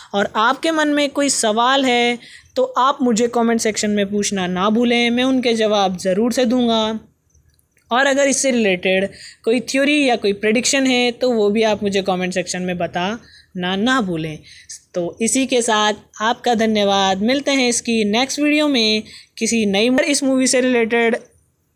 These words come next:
कोई भी इन्फॉर्मेशन आती है, तो मैं उस पर वीडियो ज़रूर से बनाऊंगा। और आपके मन में कोई सवाल है,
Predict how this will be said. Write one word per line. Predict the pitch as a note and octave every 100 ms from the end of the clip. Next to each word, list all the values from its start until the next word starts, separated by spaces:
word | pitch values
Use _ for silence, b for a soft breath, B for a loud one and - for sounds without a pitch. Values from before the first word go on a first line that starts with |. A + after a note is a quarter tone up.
| _ _ -
कोई | C4+ D#4+
भी | D#4+
इन्फॉर्मेशन | D4+ C4+ B3+ A#3+ A#3+ A3+
आती | G#3+ A3+
है, | G#3+ G#3
तो | G#3 G#3+
मैं | G#3
उस | G#3
पर | G3+ G3+
वीडियो | F#3+ G3 F#3
ज़रूर | E3+ E3 F#3 G#3+
से | A3+
बनाऊंगा। | A3+ A3 A3 G#3 G3+ G3+ G#3+ - B B B
और | G3+ G3+ A3
आपके | A#3 C4+ E4
मन | D#4 D4+
में | D4 C#4
कोई | C#4+ C#4+
सवाल | - A3+ A3 B3 C#4
है, | C4 A#3+ A#3+